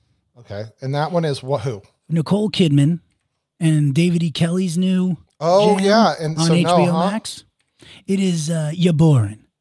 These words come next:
Speaker 2: I, there is nothing that I care about. It's another murder mystery. He, David E. Kelly basically is like, "How can I lift Big Little Lies and just have Nicole in this? And we'll do another murder in a rich area, except this time instead of the West Coast, it'll be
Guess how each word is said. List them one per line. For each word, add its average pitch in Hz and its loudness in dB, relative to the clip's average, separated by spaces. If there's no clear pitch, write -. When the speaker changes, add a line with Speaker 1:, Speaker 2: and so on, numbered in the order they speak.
Speaker 2:
I, 220 -8
there 214 -4
is 175 -6
nothing 180 0
that 156 -2
I 156 -4
care 151 -2
about. 135 -4
It's 147 -2
another 220 -6
murder 190 -2
mystery. 156 -2
He, 156 -6
David 226 0
E. 240 2
Kelly 202 2
basically 175 0
is 160 -2
like, 156 -6
"How 220 0
can 285 0
I 262 2
lift 185 -2
Big 185 0
Little 190 2
Lies 135 -2
and 165 2
just 190 0
have 196 2
Nicole 196 2
in 131 2
this? 120 -4
And 175 2
we'll 170 4
do 180 4
another 262 4
murder 202 4
in 175 4
a 165 4
rich 208 0
area, 202 2
except 170 -4
this 240 0
time 233 0
instead 190 0
of 151 -4
the 147 0
West 254 -2
Coast, 147 0
it'll 151 2
be 151 2